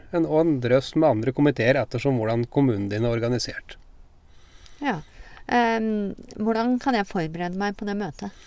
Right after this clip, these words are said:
Speaker 1: Der er det slik at, eh, du er jo som regel med i et parti, eller i hvert fall sammen med noen som du har stilt på valg sammen med. Og her har partiet en jobb å gjøre med å så samhandle på forhånd. For det, ofte skal man danne forskjellige konstellasjoner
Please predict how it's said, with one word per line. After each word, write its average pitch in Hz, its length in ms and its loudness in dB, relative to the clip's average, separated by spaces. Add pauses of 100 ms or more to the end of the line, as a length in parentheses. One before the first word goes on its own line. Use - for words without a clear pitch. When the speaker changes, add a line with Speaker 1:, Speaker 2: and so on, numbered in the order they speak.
(480)
Speaker 1:
Der 151 240 8
er 147 160 6
det 156 80 2
slik 156 260 0
at, 160 240 6
eh, 165 300 8
du 151 320 2
er 139 240 4
jo 151 80 0
som 156 160 2
regel 139 320 2
med 135 160 4
i 143 140 6
et - 120 -14
parti, 185 440 4 (280)
eller 147 140 2
i 139 60 6
hvert 123 100 0
fall 143 160 2
sammen 131 320 4
med 156 160 4
noen 131 240 2
som 143 160 0
du 147 80 2
har 131 80 2
stilt 135 240 0
på 143 80 0
valg 139 320 2
sammen 165 260 2
med. 262 140 4 (680)
Og 156 400 4
her 147 320 4
har 180 240 8 (160)
partiet 143 340 4
en 151 120 6
jobb 131 180 2
å 151 60 6
gjøre 139 280 6
med 135 160 4
å 131 140 6
så 147 220 2 (100)
samhandle 135 720 2
på 156 160 4
forhånd. 185 360 6 (520)
For 151 80 -2
det, 156 160 4
ofte 165 340 0
skal 165 220 4
man 165 140 4
danne 139 280 8
forskjellige 147 460 4
konstellasjoner 139 800 2